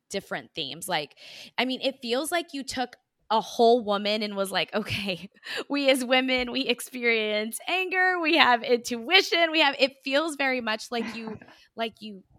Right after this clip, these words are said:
Speaker 1: searched out the heart of a woman and just kind of went through
Speaker 2: Mm.
Speaker 1: each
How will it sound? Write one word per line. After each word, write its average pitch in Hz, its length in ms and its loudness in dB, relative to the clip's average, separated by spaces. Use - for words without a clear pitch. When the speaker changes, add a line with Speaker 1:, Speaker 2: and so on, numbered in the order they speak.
Speaker 1:
searched - 640 -4
out 196 600 4
the 214 120 2
heart 208 300 0
of 190 100 -4
a 190 80 0
woman 175 460 -4
and 185 220 -6
just 185 240 -10
kind 185 320 -4
of 170 140 -6
went 208 360 0
through 196 160 -4
Speaker 2:
Mm. 180 140 -20
Speaker 1:
each 214 440 -10